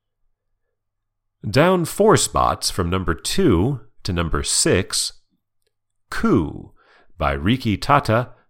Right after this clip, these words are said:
published by Indie Boards and Cards.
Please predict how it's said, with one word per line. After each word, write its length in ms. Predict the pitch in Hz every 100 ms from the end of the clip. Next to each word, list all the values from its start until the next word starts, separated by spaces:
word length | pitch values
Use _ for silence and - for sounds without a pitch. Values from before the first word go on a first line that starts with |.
| -
published 440 | 143 98 104 -
by 300 | 80 71 69 -
Indie 360 | 139 127 95 78
Boards 380 | 87 98 92 95
and 160 | 90
Cards. 640 | - 87 64 60 - -